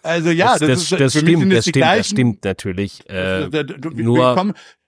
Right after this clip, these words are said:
Speaker 1: jedes Großunternehmen hat doch jetzt ein Interesse daran, diese unmoralischen Angebote zu machen an die Sachverständigen, ehrlich gesagt. Also Siemens wird, Siemens wird sich da schon was versprochen haben. Also für, für Lau zahlen die der, äh, Veronika nicht hundertzwanzigtausend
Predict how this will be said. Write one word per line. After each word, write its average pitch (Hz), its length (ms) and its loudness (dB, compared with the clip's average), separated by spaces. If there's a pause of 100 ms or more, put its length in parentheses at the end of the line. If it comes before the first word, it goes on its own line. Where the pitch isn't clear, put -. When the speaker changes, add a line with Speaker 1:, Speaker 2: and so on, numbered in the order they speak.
(260)
Speaker 1:
jedes 196 480 0
Großunternehmen 196 680 2
hat 190 140 0
doch 170 140 0
jetzt 185 180 0
ein 180 80 -6
Interesse 185 420 -2
daran, 151 540 0
diese 170 220 0
unmoralischen 175 580 2
Angebote 143 540 -2
zu 143 120 0
machen 135 300 -2
an 131 120 -2
die 127 80 0
Sachverständigen, 117 760 -4
ehrlich 123 320 -8
gesagt. 107 400 -16 (200)
Also 135 180 -6
Siemens 175 380 -2
wird, 180 440 -2 (180)
Siemens 202 380 0
wird 220 140 2
sich 208 100 -2
da 202 120 2
schon 226 200 0
was 214 140 0
versprochen 226 440 -2
haben. 123 240 0
Also 127 220 -4
für, 139 280 0 (220)
für 147 140 0
Lau 135 320 4
zahlen 208 400 -2
die 208 100 -2
der, 208 320 2
äh, 196 420 -2
Veronika 185 840 0
nicht 233 320 -2
hundertzwanzigtausend 131 1040 -2